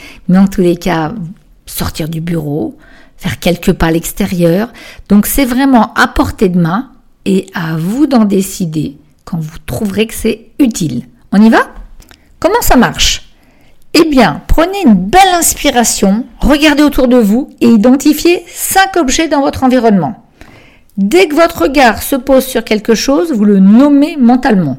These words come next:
Par exemple, là, je me dis lunettes, je me dis téléphone, je me dis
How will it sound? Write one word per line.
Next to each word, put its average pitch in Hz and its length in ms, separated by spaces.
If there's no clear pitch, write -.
Par 156 140
exemple, 226 480
là, 214 100
je 202 100
me 180 160
dis 233 360
lunettes, 226 560
je - 120
me 180 140
dis 262 380
téléphone, 277 720
je 175 180
me 180 180
dis 254 440